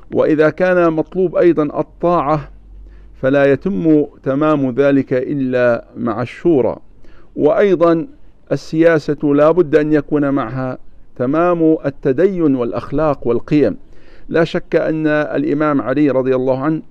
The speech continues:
الإمام الراشد حقق ذلك، فكان حريصًا على الشورى، وكان حريصًا على أن تكون طاعة ولي الأمر حتى لا تكون فتنة، وكان حريصًا أيضًا على حقن الدماء وعلى وحدة الأمة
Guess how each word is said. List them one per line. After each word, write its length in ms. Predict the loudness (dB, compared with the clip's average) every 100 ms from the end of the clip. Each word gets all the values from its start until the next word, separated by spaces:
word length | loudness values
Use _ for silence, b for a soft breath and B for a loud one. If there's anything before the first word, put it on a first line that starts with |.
| -6
الإمام 440 | -4 -2 -2 0 -2
الراشد 500 | 0 0 0 -4 -10 -14 -10
حقق 460 | -8 -6 -6 -4
ذلك، 640 | -2 2 2 2 0 -4 -8 b b -8
فكان 400 | -8 -2 0 0
حريصًا 600 | -2 0 2 2 0 -2
على 200 | 0 0
الشورى، 380 | -2 -4 -4 -2
وكان 580 | -2 -4 -2 0 0 0
حريصًا 580 | -2 0 2 2 -2 -6 -10 b b b b -4
على 260 | 0 0
أن 140 | -2 -2
تكون 420 | -2 -2 0 0
طاعة 400 | 0 -2 0 -2 -2
ولي 500 | 0 2 2 2 0
الأمر 400 | 0 -4 -4 -4
حتى 360 | -6 -4 0
لا 140 | 2 2
تكون 400 | -2 -4 -4 -2
فتنة، 480 | -2 -4 -6 -6 -8 _ b b b -4
وكان 460 | -2 -2 -2 -2
حريصًا 520 | -2 0 0 -2 -2 -2
أيضًا 220 | 0 0
على 260 | 0 -2
حقن 340 | -4 -8 -10 -8
الدماء 580 | -6 -4 0 0 -2 -6 -4
وعلى 560 | 2 2 4 2 4
وحدة 440 | 4 2 0 0 0
الأمة 920 | 0 -2 0 0 0 -4 -2 0 -2